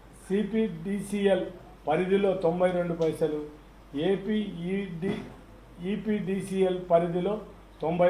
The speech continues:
పైసలు చొప్పున వినియోగదారుల నుంచి ఇరవై నాలుగు నెలల్లో వసూలు చేసుకొని డిస్కామ్లకు ఈఆర్సీ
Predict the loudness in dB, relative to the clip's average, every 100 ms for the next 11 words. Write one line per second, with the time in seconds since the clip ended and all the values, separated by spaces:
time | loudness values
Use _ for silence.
0 | 4 0 0 -4 -2 -4 -4 -6 -4 -4
1 | -8 -18 -18 -6 -2 6 8 8 4 0
2 | 4 6 6 0 -4 -4 -4 -6 -6 -16
3 | -20 -20 -18 -6 0 2 2 4 6 6
4 | 4 -2 -2 0 -2 0 2 0 0 -4
5 | -2 -4 -6 -4 -4 -4 -4 -8 -4 -2
6 | -2 -2 -2 -4 -6 -4 4 6 4 2